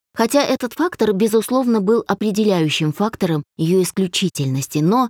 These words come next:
и потому, что из-за нее сделал то, чего не сделал бы ни из-за одной девушки. Предал лучшего друга. Стас познакомился с ней первым, в начале второго семестра.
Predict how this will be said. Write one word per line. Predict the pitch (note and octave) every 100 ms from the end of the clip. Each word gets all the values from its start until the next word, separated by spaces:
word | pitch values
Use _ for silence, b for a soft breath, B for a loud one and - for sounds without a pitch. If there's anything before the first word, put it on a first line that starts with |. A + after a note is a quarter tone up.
| _
и | F#3+
потому, | A3+ A#3+ B3
что | - A3+
из-за | - G#3 F#3+ F3
нее | G#3 A3 A#3+ A3+
сделал | F3 G#3+ G3+ F#3
то, | - C4+ C4 D#3 - -
чего | G#3 G#3
не | G#3+ G#3
сделал | F#3 A#3 A#3 G#3+
бы | G3 G3+
ни | F3 F#3 F#3+
из-за | F3+ F3+
одной | F#3 G3+
девушки. | D#3+ D3 C3+ C3 - C3 C3 _ _ -
Предал | F#3+ A3 G#3 A3+ A3 _ -
лучшего | E3 F3 - F#3 E3+
друга. | D#3+ D3 C3+ A2+ B2+ A#2+ _ _ _ _ _ _ _ _ _ -
Стас | - C4 D4 - -
познакомился | G#3 A3 G#3+ B3 A#3+ A#3 A3
с | A3+
ней | A3+
первым, | G#3+ F3 D#3 D3 D3+ C#3+ -
в | E3
начале | E3 G3+ G#3+
второго | G3 E3 E3+ F3
семестра. | E3+ E3 C#3 C3 C#3 C3